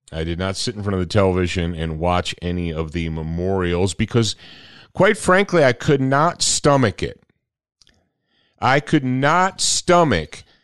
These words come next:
my fellow citizens, American citizens, standing around or sitting around,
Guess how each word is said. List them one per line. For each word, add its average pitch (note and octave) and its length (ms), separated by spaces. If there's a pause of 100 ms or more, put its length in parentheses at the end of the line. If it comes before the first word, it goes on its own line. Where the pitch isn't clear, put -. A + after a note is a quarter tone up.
(280)
my A#2+ 240
fellow D#3+ 460
citizens, A2+ 640
American E3+ 760
citizens, F#2 1000 (400)
standing E3 560
around B2+ 680 (760)
or G2+ 100
sitting C3+ 400
around, G#2 640